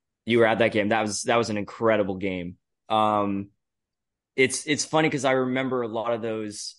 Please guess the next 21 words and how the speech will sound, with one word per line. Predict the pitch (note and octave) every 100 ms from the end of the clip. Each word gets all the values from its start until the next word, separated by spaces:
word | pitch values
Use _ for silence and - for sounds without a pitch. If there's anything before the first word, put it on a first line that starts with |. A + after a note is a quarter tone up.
| _ _ _ _ _ -
moments | A#2 B2+ C3+ B2+ - -
where | B2+ A#2+ A#2
it | G#2+
shows | - C3 B2+ B2+
Tortorella | - B2 A2 A2+ A2+ F#2+
being | A2 G#2+
such | - - C3+ B2+ C#3
a |
hard | A2 A2+ A2
ass | G#2 G2+ -
in | G#2
the |
locker | G#2 G2+ G#2 G#2+ G2+
room | G2 F#2+
and | G2 F#2+ - - _ _
getting | C3+ C3 C3
all | B2 B2
up | A#2+ A#2+
on, | A2+ A2+
like, | G#2 F#2+
McDonough | G2 - C3+ B2+ B2+ B2 A#2